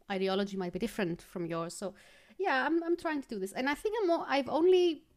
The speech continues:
been able to, to do this because while I came from a, from a very, you know, ideologically res-, restricted environment, and my parents were rather con-, conservative,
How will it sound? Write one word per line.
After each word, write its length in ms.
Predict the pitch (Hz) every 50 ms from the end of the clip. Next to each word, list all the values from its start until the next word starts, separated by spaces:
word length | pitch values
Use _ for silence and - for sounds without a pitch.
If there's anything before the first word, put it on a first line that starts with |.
| _ 240 233
been 140 | 254 269
able 300 | - - 240 226 254 262
to, 480 | 247 - - - 233 220 214 202 196 196 208 208 202
to 100 | - 254
do 220 | 208 202 233 254 254
this 160 | 269 262 -
because 720 | _ 254 - - 240 214 214 208 208 202 202 202 - - - - - - _ _ _ _ _ _ _ _ _ _ _ _ - _
while 480 | - 240 220 240 240 240 254 277 302 311
I 160 | - - 240
came 320 | 240 - - 240 247 254
from 220 | 247 - 262 240 226
a, 400 | 220 208 196 196 196 185 208 202 208 - - - - - - - -
from 220 | - - 240 220 220
a 40 | 208
very, 640 | 190 202 226 226 233 233 233 233 226 226 220 220 220 - - - - - - _ _ _ _ _ _ _ _ _ _ _ _ _ _ _ _ _
you 120 | _ 254 240
know, 100 | 233 233
ideologically 640 | 226 220 220 233 233 226 226 226 240 247 254 240 226
res-, 220 | 214 214 - -
restricted 480 | - 233 220 - - 233 220 - 269 247
environment, 720 | 285 277 269 269 277 277 285 285 285 285 285 285 285 -
and 160 | - - 214 208
my 80 | 214
parents 340 | 202 226 214 214 214 208 -
were 120 | 220 214
rather 200 | 208 208 208 214
con-, 280 | 214 - 220 214 220 208 -
conservative, 640 | - 214 196 202 196 202 233 240 277 277 277 262